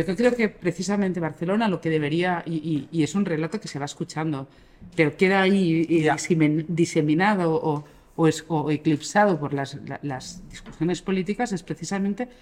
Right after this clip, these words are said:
Speaker 1: los valores de Barcelona como ciudad o, o,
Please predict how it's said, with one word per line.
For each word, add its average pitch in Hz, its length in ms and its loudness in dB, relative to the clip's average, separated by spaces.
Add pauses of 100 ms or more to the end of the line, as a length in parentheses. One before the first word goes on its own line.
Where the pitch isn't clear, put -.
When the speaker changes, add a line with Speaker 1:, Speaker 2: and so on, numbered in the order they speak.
(260)
Speaker 1:
los 165 220 4
valores 196 420 2
de 240 120 0
Barcelona 180 500 -2
como 160 200 -2
ciudad 147 520 -4 (600)
o, 151 100 2
o, 151 180 0